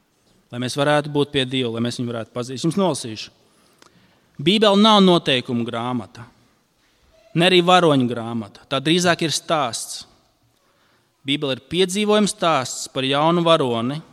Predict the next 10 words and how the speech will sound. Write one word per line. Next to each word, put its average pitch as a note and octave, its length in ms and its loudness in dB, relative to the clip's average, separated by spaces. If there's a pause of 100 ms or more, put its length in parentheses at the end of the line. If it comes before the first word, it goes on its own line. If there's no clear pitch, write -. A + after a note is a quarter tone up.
(460)
kurš - 160 -10
ierodas D#3 380 -2
no E3+ 100 -2
tālas D#3 480 -4
zemes, C3 360 -4 (760)
lai A2+ 160 -10
atgūtu D3+ 600 -2 (280)
savus A2+ 320 -10
pazudušos C3 560 -10
dārgumus. A#2 680 -12